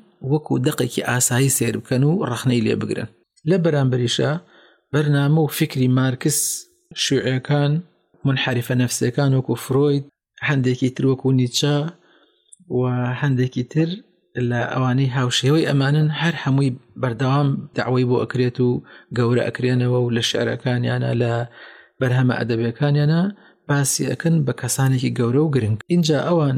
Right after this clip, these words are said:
لە شێعرەکانیانە، لە دێبە ئەدەبیەکانیانە بەگشتی شۆڕشێکیان لە دژی داب و نەریت،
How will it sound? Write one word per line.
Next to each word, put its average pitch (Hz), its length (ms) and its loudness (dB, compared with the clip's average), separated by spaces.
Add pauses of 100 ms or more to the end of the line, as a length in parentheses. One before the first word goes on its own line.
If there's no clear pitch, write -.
(140)
لە 165 100 0
شێعرەکانیانە، 123 880 -2 (280)
لە 139 240 0 (300)
دێبە 131 300 -2
ئەدەبیەکانیانە 127 680 0
بەگشتی 120 580 -2 (540)
شۆڕشێکیان 143 800 0
لە 131 100 0
دژی 170 420 2 (360)
داب 143 300 0
و 127 120 0
نەریت، 117 500 2